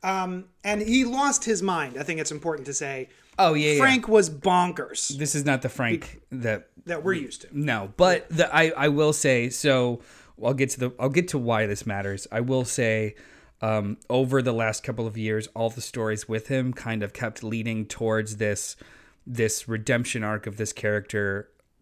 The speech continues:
Speaker 2: trying to be less bonkers,
Speaker 1: Mm-hmm.
Speaker 2: trying to get back to who he was. Um, and he's, like, maybe twenty percent there.
Speaker 1: Mm-hmm.
Speaker 2: So I read this with that context.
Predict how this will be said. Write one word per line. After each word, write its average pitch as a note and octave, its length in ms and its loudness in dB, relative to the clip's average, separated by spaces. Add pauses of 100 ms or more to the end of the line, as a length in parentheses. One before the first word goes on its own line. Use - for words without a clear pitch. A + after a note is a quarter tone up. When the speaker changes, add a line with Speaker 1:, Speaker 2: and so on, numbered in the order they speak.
(120)
Speaker 2:
trying A#2+ 440 -2
to A#2 200 -6 (180)
be C#3 240 2
less A2+ 340 -2
bonkers, G2+ 760 -8
Speaker 1:
Mm-hmm. D3+ 220 -12 (120)
Speaker 2:
trying A2 360 -4
to - 120 -6
get G#2+ 220 -4
back G#2 240 -6
to G2+ 260 -8
who G#2 180 -6
he G#2 140 -12
was. D#3 380 -2 (580)
Um, A#2 380 0
and A#2 120 -2
he's, A#2 300 -2
like, A2 220 -4
maybe F3 320 2
twenty C3 280 -2
percent D3+ 420 -4
there. F3 280 0 (260)
Speaker 1:
Mm-hmm. D#3+ 180 -12 (380)
Speaker 2:
So - 160 -4
I C3+ 100 6
read C3+ 200 6
this A#2 240 0
with A2 140 0
that G#2+ 160 0
context. - 580 -4